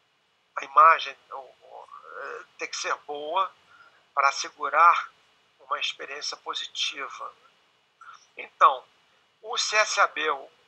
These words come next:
o comitê, ver a performance do periódico, eles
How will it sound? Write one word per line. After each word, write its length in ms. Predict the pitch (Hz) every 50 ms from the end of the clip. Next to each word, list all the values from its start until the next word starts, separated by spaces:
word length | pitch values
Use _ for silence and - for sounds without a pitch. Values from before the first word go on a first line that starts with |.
| _ _ _ _ _ _ _ _ _ _
o 160 | _ _ _ _
comitê, 580 | - 160 - - _ _ _ - 170 175 - - _ _ _ _ _ _ _ _ - - -
ver 180 | - 180 185 165
a 40 | -
performance 1000 | - 175 147 - - - 196 202 220 214 196 190 180 156 - - - 156 143 131 _ _ _ _ - - _ _ _ _ _ _ _ _ _
do 300 | - 131 131 131 127 120 _ -
periódico, 520 | 156 143 139 139 139 151 - - - 170
eles 320 | 170 151 143 - - -